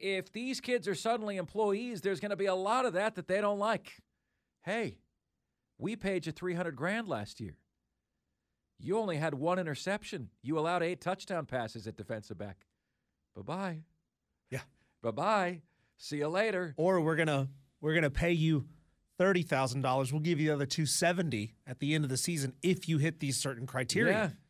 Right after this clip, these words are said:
Speaker 1: there's a lot.
Speaker 2: They'll be set up with a base salary and bonuses for performance the same way everyone else is. If you get those stats, you get the money.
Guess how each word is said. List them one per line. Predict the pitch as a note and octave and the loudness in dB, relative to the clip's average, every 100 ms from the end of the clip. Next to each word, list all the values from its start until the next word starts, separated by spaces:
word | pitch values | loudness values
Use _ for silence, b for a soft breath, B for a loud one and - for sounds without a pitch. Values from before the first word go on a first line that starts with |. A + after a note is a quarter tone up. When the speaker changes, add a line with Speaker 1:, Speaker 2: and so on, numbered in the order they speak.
| - | -4
Speaker 1:
there's | D3+ D#3+ | -2 0
a | D#3+ | 0
lot. | E3+ G#3 | 2 4
Speaker 2:
They'll | A3+ | 4
be | G3+ | 6
set | F#3 - F#3+ | 4 6 4
up | F#3+ F#3 | 4 2
with | D#3 | 2
a | |
base | C3 A#2+ D3 - | 4 4 4 4
salary | - F3 F#3 G3+ A#3 - b b b - | 6 6 6 4 2 -2 b b b -4
and | C3 A#2 G#2 G2+ | -2 0 -4 2
bonuses | C#3 D#3 F3 F3 F3+ D#3 | 6 6 6 4 4 2
for | - D3+ D3 C#3 | 0 2 2 2
performance | C#3 C3+ - D#3 F#3+ G#3+ | 0 -6 0 2 2 0
the | - C3 | 0 2
same | - D#3 | 2 4
way | D#3+ D#3 D#3 | 4 4 4
everyone | C#3+ D#3 C#3+ C3+ | 4 4 4 4
else | D#3 E3+ | 4 2
is. | G#3+ C4+ - - - _ _ _ _ - | 2 2 -2 -6 -12 _ _ _ _ -6
If | A#2+ | 0
you | C#3+ | 2
get | C3 E3+ | 2 4
those | F3 D#3+ - | 4 4 6
stats, | G3 B3 C4 G#3 | 6 6 4 2
you | |
get | G3+ - | 2 4
the | |
money. | B3 C4+ A3 | 4 4 2